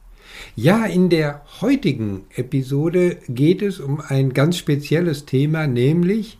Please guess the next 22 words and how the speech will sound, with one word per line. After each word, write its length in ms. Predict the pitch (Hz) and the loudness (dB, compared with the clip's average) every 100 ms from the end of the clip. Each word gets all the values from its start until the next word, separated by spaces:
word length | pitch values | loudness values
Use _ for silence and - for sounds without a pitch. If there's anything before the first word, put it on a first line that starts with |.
| - | -10
das 220 | 113 - | -10 -8
Thema 680 | - 123 135 139 139 143 139 - - _ - | -2 0 0 0 0 -2 -8 -20 -20 _ -10
Resilienz 1160 | 82 131 220 247 240 180 135 135 175 - - - - | 0 4 4 2 0 2 2 2 -2 -6 -20 -20 -6
im 200 | - 233 | 2 2
Zusammenhang 960 | 277 233 185 143 151 165 143 156 156 156 - | 2 -4 -2 0 0 0 0 0 -2 -6 -2
mit 300 | 131 160 - - - | 0 0 -4 -18 -4
einem 540 | 127 131 135 131 143 | 0 2 0 -2 -4
beruflichen 760 | 123 110 151 175 160 147 147 151 - | -2 -2 -2 -2 0 0 -2 -6 -8
Veränderungsprozess. 1300 | 160 170 196 120 87 85 - - 95 - 107 - - _ - - - | -6 0 2 2 0 -10 -14 -14 -12 -12 -16 -16 -20 _ -20 -16 -6
Es 160 | 143 | -2
geht 260 | 214 208 - - | 2 2 0 -2
insbesondere 960 | 226 285 - - 170 123 120 131 139 | 2 2 2 -2 0 2 0 0 2
um 200 | 156 143 | 4 4
die 120 | 127 113 | 2 0
Frage, 580 | - 101 98 135 185 | -4 -2 0 2 2
wie 80 | 143 | 2
du 100 | 139 | 4
mit 300 | 135 127 - | 4 2 -2
einer 340 | 117 110 107 - - | -2 -2 -4 -8 -2
angespannten 1200 | - 269 269 208 135 - - 110 101 98 98 87 | 2 6 6 6 2 -4 -2 -2 -2 -4 -6 -6
Beschäftigungssituation 1800 | 92 - 247 247 - 127 117 107 - 123 127 131 113 113 - 135 120 113 - | -6 -4 -4 -4 -4 -2 0 -2 -4 -4 2 2 2 -4 -6 -2 -2 -4 0
umgehst 840 | - 151 123 110 123 175 - - - | 8 8 8 6 4 2 0 -8 -20